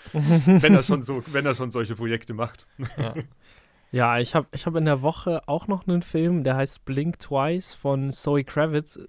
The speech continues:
Speaker 3: Ich glaub, das ist ihr Regiedebüt.
Speaker 1: Mhm.
Speaker 3: Äh, mit ihrem Partner Channing Tatum, der da mitspielt, Naomi Ackie und Simon Rex, der jetzt endlich wieder auch eine Karriere hat. Find ich ganz toll nach seiner Rolle in Red Rocket.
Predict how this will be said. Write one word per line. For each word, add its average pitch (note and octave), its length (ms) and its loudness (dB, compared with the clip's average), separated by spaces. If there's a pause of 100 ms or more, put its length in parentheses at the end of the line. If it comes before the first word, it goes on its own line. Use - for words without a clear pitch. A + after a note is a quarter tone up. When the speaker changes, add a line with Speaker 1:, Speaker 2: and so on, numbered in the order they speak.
Speaker 3:
Ich - 160 -18
glaub, D3 220 -8
das - 220 -12
ist - 60 -18
ihr D#3+ 200 -6
Regiedebüt. C#3+ 720 -4 (420)
Speaker 1:
Mhm. B2 80 -16
Speaker 3:
Äh, C3 200 2
mit C#3 200 -2
ihrem D3 220 0
Partner D3 480 2
Channing D3 340 -2
Tatum, D#3+ 400 -2
der D#3 80 2
da D3 140 2
mitspielt, D3 800 -4
Naomi C3+ 400 -2
Ackie C3+ 400 -4
und C#3 400 -4
Simon C#3 380 4
Rex, C3 320 2
der B2+ 500 0 (460)
jetzt C#3 280 -8
endlich C#3 320 -6
wieder B2 320 -2
auch A#2 180 -12
eine B2+ 400 -10
Karriere A#2 440 -8
hat. A#2+ 120 -10
Find - 180 -10
ich - 100 -12
ganz B2 240 -4
toll B2 220 -4
nach B2 120 -4
seiner A#2+ 380 -6 (340)
Rolle C#3 220 4
in C3+ 100 0
Red C3+ 220 4
Rocket. C#3 420 0